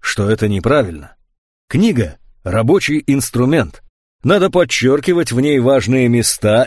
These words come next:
и интересные мысли. Так легче запоминать,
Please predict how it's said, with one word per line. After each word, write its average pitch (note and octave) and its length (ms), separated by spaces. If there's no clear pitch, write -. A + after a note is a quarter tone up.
и G#2 160
интересные A2 680
мысли. B2 560
Так G#3+ 200
легче A#3+ 400
запоминать, G2 680